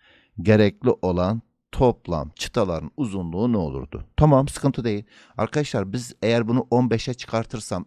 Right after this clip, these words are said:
üstte on beş x, altta on beş x, etti otuz x artı. E tamam da eğer on beş tane çıtamız varsa, yani on beş tane karemiz varsa sağlı sollu,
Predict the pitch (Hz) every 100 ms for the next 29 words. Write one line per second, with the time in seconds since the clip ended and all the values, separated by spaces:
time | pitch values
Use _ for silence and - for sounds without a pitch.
0 | - 104 - 127 127 120 92 - 87 -
1 | - _ _ - _ _ 107 107 - 92
2 | - 104 104 110 110 - 107 - - _
3 | _ _ _ _ 120 113 - 156 175 _
4 | _ _ - 151 - - 160 - - -
5 | - - - - _ - 80 - 90 -
6 | _ _ _ _ _ _ _ _ 90 -
7 | 101 127 113 71 _ _ 92 95 - 110
8 | 113 107 101 - 104 110 - - 101 107
9 | 95 92 95 - - 90 - 110 107 101
10 | 104 98 - 104 95 101 92 98 92 -
11 | 73 - - 98 101 131 - 113 98 113